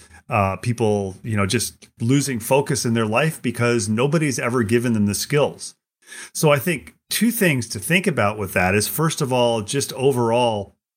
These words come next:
I mean, I know one, one of the things that I, that I remember from my basic psychology class in college way back when in the last century,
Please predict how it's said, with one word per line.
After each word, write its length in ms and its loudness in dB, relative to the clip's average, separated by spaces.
I 20 -8
mean, 160 2
I 80 2
know 380 -2
one, 280 2
one 180 2
of 80 0
the 280 -2
things 320 0
that 120 -2
I, 160 -2
that 160 -4
I 40 2
remember 380 2
from 200 -2
my 120 2
basic 380 0
psychology 640 0
class 400 0
in 80 -4
college 500 -2
way 140 2
back 320 -2
when 260 2
in 60 -4
the 100 -4
last 340 0
century, 560 -2